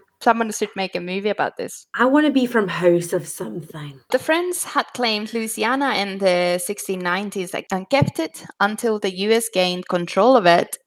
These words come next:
Speaker 1: in eighteen oh three with the Louisiana Purchase and translated the street names into English,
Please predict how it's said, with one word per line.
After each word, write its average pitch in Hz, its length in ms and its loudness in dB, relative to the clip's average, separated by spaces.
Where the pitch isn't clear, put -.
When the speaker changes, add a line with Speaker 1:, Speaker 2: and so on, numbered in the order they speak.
Speaker 1:
in 175 260 2
eighteen 185 500 -2
oh 170 240 2
three 196 680 -2
with 285 220 4
the 220 80 8
Louisiana 185 600 4
Purchase 233 600 4
and 175 180 0
translated 185 680 -2
the 175 80 -6
street - 320 -4
names 180 280 -2
into 180 280 -4
English, 180 340 -2